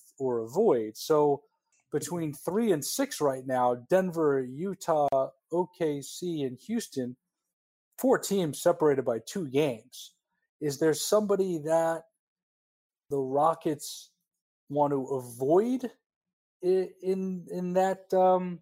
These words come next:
in that group of teams? Is there somebody you think they would play well against, avoid? Where does your mind go there, Jonathan?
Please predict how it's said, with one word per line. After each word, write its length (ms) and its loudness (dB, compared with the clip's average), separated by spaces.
in 120 -2
that 200 2
group 240 -2
of 140 -4
teams? 540 -4
Is 140 -4
there 60 -8
somebody 340 -2
you 100 -6
think 240 -6
they 100 4
would 220 -2
play 180 -2
well 280 2
against, 420 -4
avoid? 500 0
Where 160 2
does 180 0
your 120 0
mind 260 2
go 140 0
there, 180 0
Jonathan? 420 -14